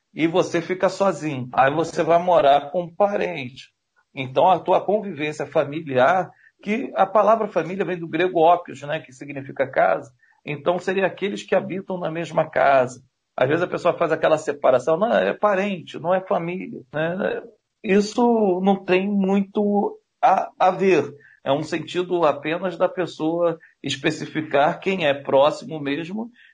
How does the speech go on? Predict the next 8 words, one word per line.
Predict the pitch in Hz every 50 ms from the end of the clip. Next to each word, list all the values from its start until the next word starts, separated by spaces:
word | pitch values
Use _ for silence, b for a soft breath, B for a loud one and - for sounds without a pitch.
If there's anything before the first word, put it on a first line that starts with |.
| b
e | - - 175 170
quem | 165 170 - 170 175 185 175 175
é | 170 175
um | 175 180 180 175
pouquinho | 160 - - 180 190 - - - - _ _ _ _ - - - 202 233 233 226
distante, | 202 160 160 151 - - 160 151 160 170 165 - -
mesmo | - 156 160 170 165 165 185 175 160 160 -
tendo | - 147 139 139 156 165 160 156 160 160 165 170 160